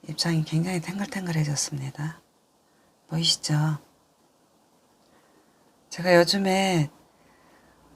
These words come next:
하나씩 하나씩 전면간수를 시키고 있습니다. 그리고 이 아이도 재작년 칠, 팔월 달에 구입했던 아이인데요. 보초금,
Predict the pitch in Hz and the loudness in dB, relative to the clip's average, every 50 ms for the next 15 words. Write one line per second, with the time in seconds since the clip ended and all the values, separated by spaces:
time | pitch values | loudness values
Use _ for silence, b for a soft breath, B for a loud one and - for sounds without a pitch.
0 | - - - - 214 247 262 262 254 240 220 - - 202 170 175 180 180 175 175 | -20 -12 -4 0 4 6 6 6 6 6 6 4 4 4 2 2 4 4 4 4
1 | 165 156 - 160 156 156 - 156 160 165 175 175 170 165 160 160 156 143 147 147 | 4 4 4 2 2 2 2 2 2 2 2 2 2 2 2 2 2 0 -2 -2
2 | 151 143 - - - - - 202 196 180 156 - - 156 147 143 143 143 - 156 | 0 0 0 -2 -2 -4 -8 -4 -2 0 0 0 2 0 -2 -2 -2 -4 -4 -4
3 | 160 180 - - - - - - - - - - - - - - - - B B | -4 -6 -8 -14 -20 -20 -20 -20 -20 -20 -20 -20 -20 -20 -20 -20 -20 -20 B B
4 | B B B B B B B B B B B B B B B B B - - - | B B B B B B B B B B B B B B B B B -12 -6 -2
5 | 175 175 175 170 160 160 165 185 208 226 226 226 220 - 175 170 170 165 165 165 | 4 6 8 10 10 10 10 8 6 6 4 2 4 6 8 8 10 10 10 8
6 | 160 160 - 160 156 170 170 170 165 165 156 151 151 151 151 147 147 151 151 151 | 8 6 4 0 2 2 2 2 2 2 4 4 4 4 4 2 2 2 2 0
7 | 147 143 - - _ _ _ - - - - - - - - 214 214 - 226 240 | 0 -4 -10 -18 _ _ _ -20 -20 -20 -14 -6 -4 -4 -4 -4 -2 2 2 4
8 | 247 233 220 - 190 175 175 160 156 - 160 160 160 - 170 160 160 - 151 151 | 4 2 2 4 4 6 6 4 4 2 0 -2 0 -2 -4 -4 -2 0 0 0
9 | 139 135 135 131 131 135 143 156 175 180 160 - - - - - - - - - | 0 -2 -4 -6 -6 -6 -4 -4 -4 -6 -8 -8 -10 -16 -20 -20 -20 -20 -20 -20
10 | - - - - - - - - - - 160 - - 180 165 156 156 156 160 180 | -20 -20 -20 -20 -20 -20 -18 -12 -8 -8 -4 -2 0 0 2 2 4 2 2 2
11 | 196 214 | 0 -4